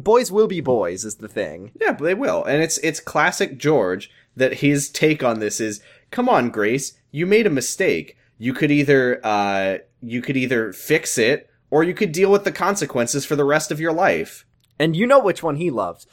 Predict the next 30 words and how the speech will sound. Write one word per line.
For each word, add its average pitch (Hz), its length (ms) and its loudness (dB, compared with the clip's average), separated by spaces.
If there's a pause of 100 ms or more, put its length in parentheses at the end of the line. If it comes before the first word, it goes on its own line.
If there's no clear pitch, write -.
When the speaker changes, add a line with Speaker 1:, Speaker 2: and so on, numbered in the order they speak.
(140)
Speaker 2:
Yeah, 269 220 2
Speaker 1:
I'm 330 100 4
Speaker 2:
deal 165 180 4
with 214 120 6
the 220 80 2
Speaker 1:
thinking 190 140 2
about 190 100 2
Speaker 2:
consequences 139 400 0
for 185 80 -4
the 165 80 -2
rest 170 200 -2
of 190 80 -4
your 202 120 2
life 233 240 0
when 156 100 2
you 165 80 2
don't 202 160 0
have 285 200 -4
to. - 180 -8 (200)
Speaker 1:
I'm 165 200 0
thinking 277 340 -4
with 175 180 0
my 170 200 0
brain 117 400 -8
about 131 320 0
whether 170 340 2
or 165 40 0
not 143 240 0
we'll 135 200 -2
ever, 151 400 -2